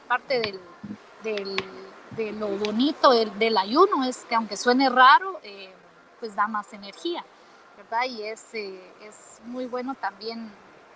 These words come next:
eh, o al menos yo me he dado cuenta de los resultados de que va un poquito en contra a veces el hecho de,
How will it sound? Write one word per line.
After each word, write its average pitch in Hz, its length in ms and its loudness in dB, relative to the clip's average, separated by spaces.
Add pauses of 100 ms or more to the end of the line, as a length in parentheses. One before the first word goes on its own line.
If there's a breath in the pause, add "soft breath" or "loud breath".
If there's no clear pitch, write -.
(560)
eh, 196 340 -16
o 220 80 4
al 208 120 2
menos 254 260 -4
yo 247 220 2
me 247 140 -4
he 240 40 2
dado 240 160 4
cuenta 247 280 0
de 247 80 4
los 226 160 -2
resultados 220 720 0
de 208 140 -12 (1600)
que 247 120 -4
va 214 120 0
un 247 100 -4
poquito 247 320 -6
en 240 80 -6
contra 262 360 -2
a - 20 -12
veces 247 400 -8
el 202 100 -12
hecho 202 240 -12
de, 196 160 -14